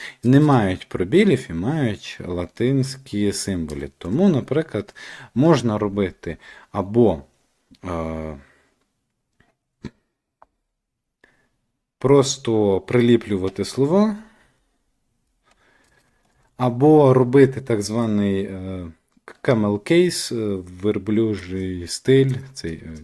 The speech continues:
вельві, отак от, або використовувати нижні підкреслення для цих різних властивостей. В принципі, а, ну, тут уже там хт-, хто як більше любить, кому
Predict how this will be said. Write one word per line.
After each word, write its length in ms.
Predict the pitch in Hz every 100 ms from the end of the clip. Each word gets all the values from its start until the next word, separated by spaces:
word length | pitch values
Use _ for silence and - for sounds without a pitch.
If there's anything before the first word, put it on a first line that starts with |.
| -
вельві, 380 | 82 82 78 76
отак 400 | 87 - 170 180
от, 140 | 151 -
або 560 | 95 85 107 156 165 143
використовувати 840 | 117 101 104 104 - 107 90 95
нижні 340 | 101 90 87
підкреслення 840 | 82 - - 180 196 - 147 143 139
для 520 | 123 123 131 127 120
цих 380 | - 127 110 -
різних 380 | 110 110 107 -
властивостей. 580 | 95 90 - 98 - -
В 40 | -
принципі, 400 | 110 113 - 87 - - - - - - - -
а, 400 | 101 92 92 117
ну, 100 | 202
тут 220 | 196 127
уже 240 | 101 95 92
там 240 | 90 85
хт-, 260 | - _ -
хто 300 | - - 101
як 160 | 85 82
більше 260 | 90 -
любить, 360 | 92 131 95 -
кому 480 | 95 90 85 82